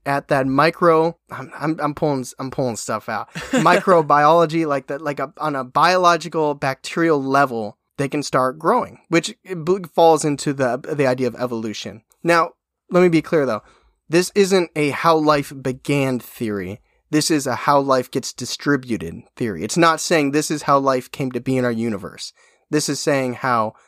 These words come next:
Speaker 1: life from one planet could get to another planet.
Speaker 2: That was a theory I've heard before about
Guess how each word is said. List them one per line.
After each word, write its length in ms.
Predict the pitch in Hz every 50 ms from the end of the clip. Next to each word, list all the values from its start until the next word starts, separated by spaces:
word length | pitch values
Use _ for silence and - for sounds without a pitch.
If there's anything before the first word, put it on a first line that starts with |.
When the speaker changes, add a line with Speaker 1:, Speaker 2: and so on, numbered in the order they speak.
| _ _ -
Speaker 1:
life 300 | 147 139 143 147 139 131
from 280 | - - 131 127 131
one 200 | 131 143 151 156
planet 580 | 147 - - 139 127 120 117 113 101 - _ -
could 160 | - 147 135
get 180 | 135 139 117 -
to 180 | - - 131 123
another 320 | 123 117 113 113 110 85
planet. 400 | - - - 82 71 - - - _ _ _ _ _ _ -
Speaker 2:
That 220 | - 165 180 202
was 260 | 202 202 196 180 - - -
a 80 | - 139
theory 340 | - - 143 135 131 131 123
I've 160 | 104 131 -
heard 180 | - 131 131
before 380 | 135 135 - - 151 135 135 -
about 380 | - 135 131 131 131 135 -